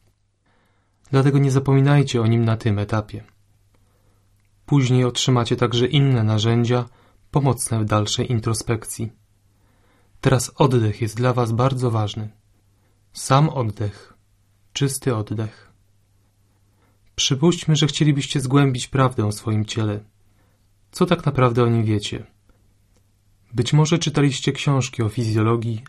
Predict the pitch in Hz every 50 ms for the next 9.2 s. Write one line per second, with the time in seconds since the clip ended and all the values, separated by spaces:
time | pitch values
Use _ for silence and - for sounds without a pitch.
0 | - - 143 143 143 143 143 123 113 107 107 107 107 107 104 - _ _ _ _
1 | _ _ _ _ _ _ _ - - - 139 135 147 147 156 135 135 117 117 113
2 | 110 104 - 117 110 110 110 110 107 - - 120 113 113 113 113 107 117 107 -
3 | 113 110 131 131 131 - - 113 110 110 107 - 110 107 110 104 - - 123 120
4 | 123 127 147 139 - 139 131 127 127 113 107 101 104 104 104 104 - _ _ _
5 | _ _ _ _ _ _ _ _ _ _ _ _ _ _ _ _ _ _ _ _
6 | - - 127 127 127 131 - 131 123 123 120 135 143 147 151 143 139 131 127 -
7 | - 117 117 127 147 151 151 139 110 113 117 117 110 - 120 113 123 143 147 151
8 | 156 127 120 110 107 104 104 110 - - 120 117 - - - 120 113 107 104 104
9 | 101 104 107